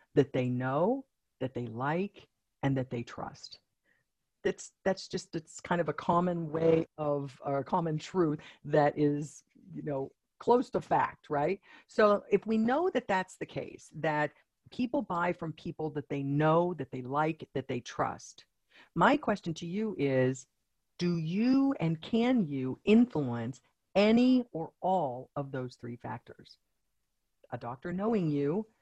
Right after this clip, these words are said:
is really a function of you showing up for them. If a doctor doesn't know you, how can he like you? And for sure, how can he trust you? So if lack of, uh, involvement, lack of interaction, lack of a clinical consult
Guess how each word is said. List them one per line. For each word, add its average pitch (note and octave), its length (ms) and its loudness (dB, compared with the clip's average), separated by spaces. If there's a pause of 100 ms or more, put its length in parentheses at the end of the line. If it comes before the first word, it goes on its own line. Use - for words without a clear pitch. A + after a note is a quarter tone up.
(260)
is C#3+ 480 4 (100)
really E3 420 2
a C#3 60 0
function D#3 640 -2 (280)
of C3+ 120 -8
you D#3 360 -8
showing D#3 400 -4
up C3 180 -4
for D#3+ 100 -4
them. G3+ 340 -4 (320)
If D3+ 100 -2
a F3 40 -4
doctor G#3+ 360 0
doesn't F3 300 0
know G#3+ 180 2
you, E3+ 200 -2
how F3 180 -2
can A3+ 160 -4
he A3+ 80 -2
like B3 280 0
you? - 220 -8
And G#3+ 220 2
for A3 140 0
sure, C#4+ 300 -4
how D#3+ 160 0
can F3+ 160 -2
he F3 80 -2
trust G#3 340 -2
you? - 200 -8 (680)
So G3 260 4
if F#3 220 4 (340)
lack F#3+ 540 -2
of, F#3+ 320 0 (280)
uh, C3+ 260 -4 (100)
involvement, D#3+ 800 0 (200)
lack F#3+ 320 -2
of F3 120 -6
interaction, D3+ 840 -8
lack F#3+ 380 -4
of E3+ 160 0
a D#3+ 80 -6
clinical G3 480 -6
consult - 760 -4